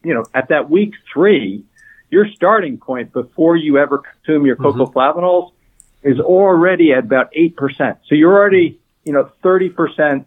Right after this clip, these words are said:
Speaker 1: thirty-five percent higher than that, that, that day one.
Speaker 2: So you,
Speaker 1: Now,
Speaker 2: you're s-, it's sort of like a preloading effect over time, you know, like, like with, you know, other nutrients.
Speaker 1: E-, exactly. And you'll,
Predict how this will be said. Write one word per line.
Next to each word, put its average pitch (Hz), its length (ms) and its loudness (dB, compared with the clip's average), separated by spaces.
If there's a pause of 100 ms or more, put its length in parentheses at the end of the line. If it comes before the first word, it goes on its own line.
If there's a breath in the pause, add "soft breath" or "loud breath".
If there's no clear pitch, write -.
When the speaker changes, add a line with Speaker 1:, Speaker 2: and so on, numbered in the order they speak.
Speaker 1:
thirty-five 151 440 0
percent 123 300 -4
higher 120 640 -2 (480)
than 120 160 0
that, 120 320 -2 (400)
that, 113 320 -4
that 110 220 -4
day 113 200 0
one. 110 300 -4 (300 soft breath)
Speaker 2:
So 180 140 -2
you, 170 40 0
Speaker 1:
Now, 135 200 0
Speaker 2:
you're 135 80 2
s-, - 100 -4
it's 226 140 -8
sort 233 120 0
of 190 60 2
like 165 100 0
a 143 60 0
preloading 143 880 -2
effect 95 520 -6
over 113 280 -2
time, 104 460 -2 (100)
you 117 80 -4
know, 101 100 -2
like, 104 380 -4
like 101 240 -4
with, 101 260 -4 (180)
you 120 120 -4
know, 123 200 -4
other 113 200 -2
nutrients. 98 680 -6 (1600 loud breath)
Speaker 1:
E-, 185 240 2
exactly. 170 720 -2
And 156 120 0
you'll, 180 200 0